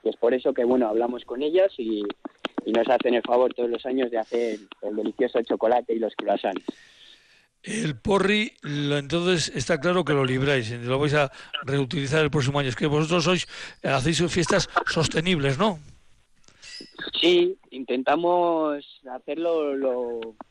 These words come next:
Speaker 1: lo más sostenible posible e intentamos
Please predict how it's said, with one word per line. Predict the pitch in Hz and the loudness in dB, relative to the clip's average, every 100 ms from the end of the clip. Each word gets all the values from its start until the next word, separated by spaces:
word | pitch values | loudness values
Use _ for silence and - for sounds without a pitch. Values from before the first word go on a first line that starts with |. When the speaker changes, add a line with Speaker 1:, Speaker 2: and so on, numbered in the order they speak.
| - | -10
Speaker 1:
lo | 127 | -2
más | 147 151 | -2 -2
sostenible | 156 165 156 147 143 | -2 0 0 0 0
posible | 143 - 180 190 214 - _ _ _ _ - - | -2 0 0 2 2 0 _ _ _ _ -20 -10
e | |
intentamos | 113 113 113 113 110 110 110 104 110 113 127 143 143 | -4 0 2 4 4 2 0 0 0 2 4 4 2